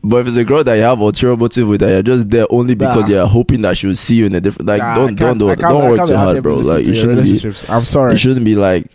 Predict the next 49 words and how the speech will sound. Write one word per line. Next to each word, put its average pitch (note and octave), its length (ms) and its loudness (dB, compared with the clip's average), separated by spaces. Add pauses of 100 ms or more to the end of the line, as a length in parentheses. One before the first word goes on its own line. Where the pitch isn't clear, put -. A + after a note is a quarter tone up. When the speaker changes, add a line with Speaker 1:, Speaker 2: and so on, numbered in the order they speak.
Speaker 1:
hard G#2 280 2
work. F2+ 340 0
Now, A2 420 2 (240)
serious F3 460 0
relationships A#2 680 0
when A#2+ 120 0
you're F#2+ 120 0
an F#2 80 -2
adult, F#2+ 500 0
that's G2 240 0
hard D#2+ 220 0
work. - 420 -4 (240)
So F#2 220 0
don't, G#2+ 520 -2
Speaker 2:
Mm-hmm. A2 160 -6
Speaker 1:
don't B2 160 2
get A2 140 0
it G#2 100 -2
twisted. G#2 320 0
I'm D#2 120 -2
not A2 120 -2
trying G#2 180 -2
to - 60 -12
tell G#2 220 0
you F2+ 80 2
that F#2 140 0
you - 60 0
shouldn't G2+ 260 -2
put G2+ 120 -2
in F#2 100 2
the C#2+ 100 -2
work G2 280 0 (300)
Speaker 2:
Mm-hmm. A2+ 200 -8
Speaker 1:
when G#2 120 0
you're F2+ 120 0
serious. F2+ 500 -2 (320)
But - 180 -2
that's G#2 240 0
a E2+ 80 0
topic F2+ 320 -2
for - 140 -4
another E2 300 0
day. - 320 -8 (840)
You - 120 0
get F#2 180 0
me? D#2 140 -6
Speaker 2:
Mm-hmm. - 480 -6
Speaker 1:
But F#2+ 420 0
also, A2+ 540 0